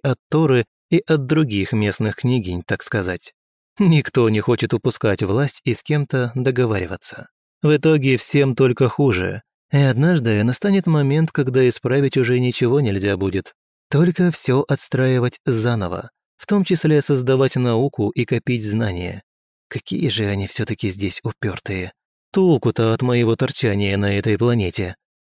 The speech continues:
"Это же тушеная безонятина!" воскликнула Кофеева.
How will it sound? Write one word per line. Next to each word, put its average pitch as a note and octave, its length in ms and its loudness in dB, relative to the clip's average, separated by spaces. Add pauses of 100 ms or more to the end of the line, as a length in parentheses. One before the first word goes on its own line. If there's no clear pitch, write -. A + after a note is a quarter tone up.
(280)
"Это A3+ 320 2
же G#3+ 160 0 (100)
тушеная A#3+ 680 2
безонятина!" G#3+ 760 2 (540)
воскликнула C3+ 680 2
Кофеева. F2+ 640 -4